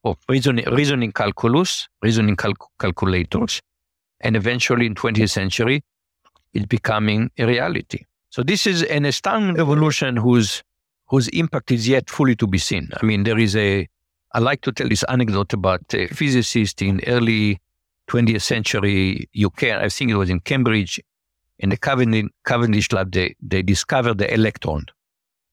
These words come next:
It was a great, uh, scientific discovery. They had a cocktail party to celebrate it, and they made a toast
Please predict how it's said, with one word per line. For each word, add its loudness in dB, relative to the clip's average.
It 0
was 2
a 2
great, -4
uh, 2
scientific -4
discovery. 0
They 0
had 0
a 0
cocktail -2
party -2
to -4
celebrate -2
it, -2
and -4
they 2
made 2
a 0
toast 0